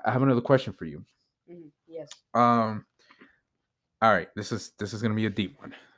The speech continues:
Speaker 1: I know that when I left, I, I know I've left you many times.
Speaker 2: Mm-hmm.
Speaker 1: Be- <laughs>
Speaker 2: <laughs>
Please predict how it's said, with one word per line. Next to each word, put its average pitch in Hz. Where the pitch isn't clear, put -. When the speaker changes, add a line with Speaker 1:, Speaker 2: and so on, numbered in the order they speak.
Speaker 1:
I 98
know 147
that 127
when 101
I 117
left, 98
I, 110
I 104
know 117
I've 110
left 95
you 98
many 92
times. 85
Speaker 2:
Mm-hmm. 156
Speaker 1:
Be- 101
<laughs> 101
Speaker 2:
<laughs> -